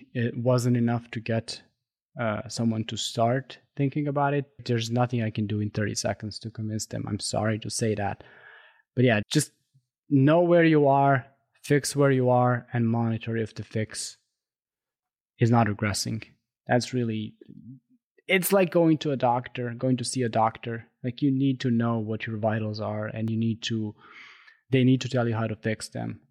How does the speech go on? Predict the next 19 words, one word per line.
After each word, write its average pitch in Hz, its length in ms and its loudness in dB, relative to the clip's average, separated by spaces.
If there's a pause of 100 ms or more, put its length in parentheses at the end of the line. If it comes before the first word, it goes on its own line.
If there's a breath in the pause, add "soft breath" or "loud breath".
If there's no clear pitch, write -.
(100)
And 113 120 -2
that's 117 300 -2
Lighthouse 113 380 -4
for 110 160 -8
you 104 120 -6
in 104 60 -6
this 107 180 -6
case. 107 420 -6
And 113 200 0
then 113 160 2
you 110 80 0
need 113 200 0
to 110 80 -6
monitor, 107 720 -4
and 113 140 -2
you 113 60 0
need 110 180 -2
to 113 80 -6
keep, 110 280 -6